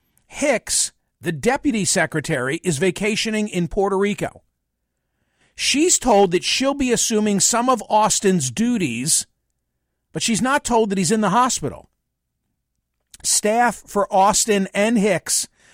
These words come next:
along with the joint staff, are informed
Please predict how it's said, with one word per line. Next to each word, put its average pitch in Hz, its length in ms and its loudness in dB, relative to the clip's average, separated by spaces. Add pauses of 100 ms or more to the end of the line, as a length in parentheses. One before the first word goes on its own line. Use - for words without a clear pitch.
(220)
along 202 360 2
with 202 120 0
the 175 100 2
joint 202 380 0
staff, 180 480 0
are 165 140 2
informed 214 560 0